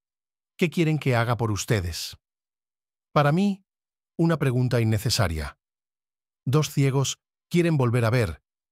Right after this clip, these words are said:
y ellos le respondieron, "Queremos recibir la vista". Jesús se compadeció de ellos y al instante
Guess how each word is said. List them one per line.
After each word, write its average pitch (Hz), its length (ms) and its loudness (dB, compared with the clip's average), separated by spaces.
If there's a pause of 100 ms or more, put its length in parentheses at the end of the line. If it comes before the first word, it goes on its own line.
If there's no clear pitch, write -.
(160)
y 147 140 4
ellos 147 240 2
le 127 100 2
respondieron, 113 720 -2 (880)
"Queremos 196 340 2
recibir 170 380 0
la 147 100 2
vista". 98 500 -2 (960)
Jesús 139 420 -2
se 135 100 -2
compadeció 117 580 0
de 120 160 0
ellos 143 380 -2 (320)
y 143 100 0
al 135 100 2
instante 160 600 0